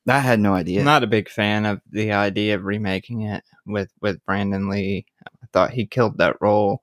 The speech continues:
Speaker 2: and then died doing it, so it's kinda
Speaker 1: So they just should give it to him.
Speaker 2: Yeah, they
Speaker 1: Hmm.
Speaker 2: should just let him keep it. If you, if you, if you put so much into a role that you die,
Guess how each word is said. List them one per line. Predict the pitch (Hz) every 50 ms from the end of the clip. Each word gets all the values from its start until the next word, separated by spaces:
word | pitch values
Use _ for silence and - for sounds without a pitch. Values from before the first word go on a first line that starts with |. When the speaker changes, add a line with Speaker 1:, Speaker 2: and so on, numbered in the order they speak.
| _ _
Speaker 2:
and | 101 104 104 98
then | 95 95 90 - -
died | - 92 92 92 95 95 - -
doing | - 95 95 92 90 90
it, | 87 78 - _
so | - - - 85 73 58 50 71 101 - _ _
it's | - -
kinda | - - 90 57 50 - - - -
Speaker 1:
So | - 127
they | 120 117 117
just | 110 104 98 -
should | 107 92 92
give | 87 101 98
it | 90 80 -
to | - 92
him. | 87 87 85 90 131
Speaker 2:
Yeah, | 120 117 117 113 110 107 101 101 98 95 - -
they | - - 92 87
Speaker 1:
Hmm. | 85
Speaker 2:
should | 82 82 117 107 107
just | 113 107
let | 101 110 107 104
him | 104 101
keep | 98 - 104 101 98 -
it. | 95 92 - -
If | - 101 -
you, | 143 175 - - -
if | 123 120 - -
you, | 151 190 202 - _ _ _ _ _ _
if | _ _ _ _ _ -
you | 151 160
put | 170 196 - - -
so | - 135 131
much | 131 131 127 123 110 - -
into | 123 117 113 - 131 120
a | 107 101
role | 98 98 101 101 104 107 107 107 110 - _ _ _ _ _ _ -
that | - 95 65
you | 69 98
die, | 98 104 95 90 90 85 85 73 98 -